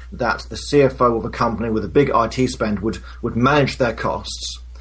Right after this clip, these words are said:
the C F O would turn to the C I O, C I O, and they say, "How many data centers do you need to build? How many racks will be in them?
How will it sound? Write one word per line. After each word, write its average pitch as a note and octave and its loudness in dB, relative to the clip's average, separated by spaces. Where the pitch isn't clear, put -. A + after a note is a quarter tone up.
the B2 -6
C F3 4
F F3 2
O A#2+ 4
would A2+ -2
turn C3 2
to B2 -6
the F#2+ -8
C C3 4
I C3 6
O, D#2 0
C - 0
I A2 4
O, G2+ 0
and A2 0
they A2 0
say, A2 2
"How D#3 2
many E3+ 4
data C#3 4
centers A2+ 0
do B2 -4
you A#2 -4
need A#2 -2
to F#2+ -6
build? G#2+ 2
How C#3 2
many D3 4
racks A#2+ 0
will B2 -2
be A2+ 0
in G2 -2
them? A2 -4